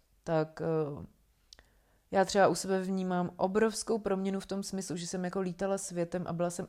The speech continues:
absolutně jako neohrožená. Prostě amazonka.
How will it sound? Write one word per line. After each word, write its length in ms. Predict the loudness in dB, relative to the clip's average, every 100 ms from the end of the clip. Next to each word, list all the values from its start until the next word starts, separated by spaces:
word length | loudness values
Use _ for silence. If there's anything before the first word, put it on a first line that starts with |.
| 2
absolutně 580 | 2 0 -2 -2 -2 -6
jako 160 | -4
neohrožená. 880 | -4 -2 -2 0 -2 -4 -6 -8 -12 -18 _ _ _ _ -20 -20 _ _ _ _ _ _ _ _
Prostě 520 | -12 -4 2 2 2 0
amazonka. 720 | 2 2 2 0 -2 -8